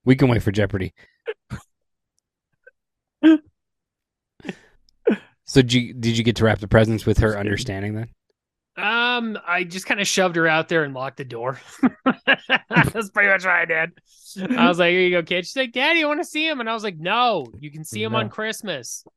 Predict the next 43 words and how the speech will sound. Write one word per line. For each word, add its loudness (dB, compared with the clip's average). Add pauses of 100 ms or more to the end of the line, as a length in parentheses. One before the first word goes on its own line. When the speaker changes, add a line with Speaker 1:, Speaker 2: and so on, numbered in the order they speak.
(200)
Speaker 3:
"Why?" -4 (460)
"Because -6
we -4
have -4
to -12
wrap -2
'em." -16 (360)
"Why?" -4 (300)
"'Cause -14
it'll -8
ruin -6
the -12
surprise." -6 (580)
"Why?" -2 (600)
"Get -12
your -8
ass -6
in -14
the -16
living -14
room." -20 (180)
"Okay." -12 (680)
Speaker 2:
Are 0
you 0
guys 2
a 2
pre, 0
are -6
you -2
guys 0
a -2
pre-wrap, -4 (580)
like, -2 (120)
days, -2
weeks -8
in -2
advance, -2
or -4
are 0
you -4
the -4
night -4
before? -8